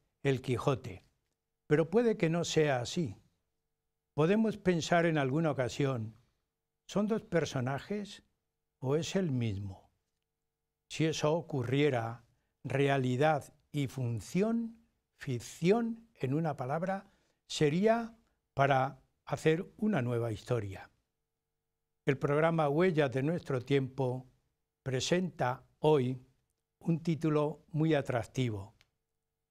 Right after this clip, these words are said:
Cuando hablamos de las musas, yo me pierdo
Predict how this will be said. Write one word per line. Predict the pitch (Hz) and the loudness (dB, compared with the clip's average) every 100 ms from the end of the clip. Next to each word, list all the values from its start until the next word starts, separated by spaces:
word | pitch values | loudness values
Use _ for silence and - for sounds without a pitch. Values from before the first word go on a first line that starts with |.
| _ | _
Cuando | - 139 135 | -4 0 2
hablamos | 156 165 151 | 2 2 2
de | 147 | 2
las | 135 | 2
musas, | 123 131 139 - 139 139 - _ _ _ _ _ _ _ _ _ - | 0 -2 -2 -2 -2 -4 -12 _ _ _ _ _ _ _ _ _ -4
yo | 139 | 0
me | 139 127 | 0 0
pierdo | 113 143 143 120 127 123 139 | 0 2 2 0 0 -2 -4